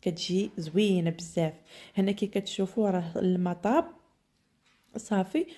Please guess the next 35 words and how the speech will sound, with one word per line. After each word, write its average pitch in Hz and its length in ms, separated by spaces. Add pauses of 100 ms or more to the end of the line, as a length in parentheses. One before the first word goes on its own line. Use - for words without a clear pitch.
(140)
وغادي 285 240
نضيف 202 340
ليه 190 200
هذاك 190 260
نص - 360
كيلو 190 420 (500)
ديال 202 260
لي 196 140
بات. 269 300 (160)
وهنايا 196 640 (220)
غادي 202 260
ان 196 100
شاء - 240
الله 196 320
كي 196 80
كنشوفوا 190 500
كنخليها 220 800
كتقلى 240 720
واحد 220 260
شويه. 220 360 (300)
راه 202 60
كتبان 202 380
لكم 202 240
الثومه 220 440
كتاخذ 254 680
داك 208 240
اللون 208 280
ديالها، 156 300 (480)
عا 165 120
باش 220 260
غنضيف 190 380
عليها 185 500
هذوك 208 240
الكرات 190 500
الصغيورين، 190 680